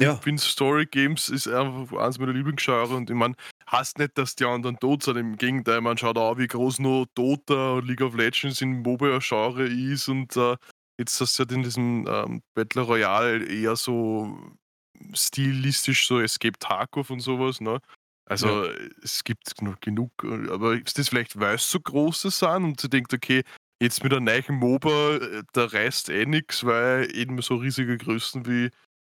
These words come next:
Speaker 1: äh, League of Legends und Dota da sind?
Speaker 2: Ich glau-, ich glaube halt einfach, dass, da muss halt d-, das Rad dann wieder neu erfunden werden, weil, weil wenn's jetzt da so vom moba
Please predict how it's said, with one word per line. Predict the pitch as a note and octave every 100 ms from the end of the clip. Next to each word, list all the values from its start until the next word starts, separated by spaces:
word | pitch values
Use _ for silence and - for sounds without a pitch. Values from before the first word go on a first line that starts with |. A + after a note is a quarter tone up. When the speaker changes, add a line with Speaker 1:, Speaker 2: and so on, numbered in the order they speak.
| -
Speaker 1:
äh, | B2
League | A#2+ A#2+
of | A#2+
Legends | A2 - B2
und | C3 -
Dota | G#2 -
da | A#2 A2 G#2+
sind? | - D3+ F#3 G3+ _ _ _ _ _ _ _ _ _ _ _ -
Speaker 2:
Ich | E2+
glau-, | - F2+ G#2
ich | G#2
glaube | G2 F#2+ F#2+
halt | G2
einfach, | F#2 F#2 G2 F#2+
dass, | - G2 F#2+ - - - - _ _ _ _ _ _ _ _ -
da |
muss | G#2 G#2 A2 -
halt | G#2+ - _ _ _
d-, | - -
das | - G2 - E2+
Rad | F2 F2 G#2 G2 - -
dann | F#2+
wieder | F#2+ F#2+
neu | F#2 F2+ F2+ G2
erfunden | F#2+ A2 G#2 G#2 G2
werden, | F#2 G2
weil, | G2+ - - - _
weil | G#2 G#2 G2
wenn's | G#2+ G#2 -
jetzt | A#2+ - -
da | G#2
so | A#2
vom | - G#2+ G2
moba | G2+ A2+ A2+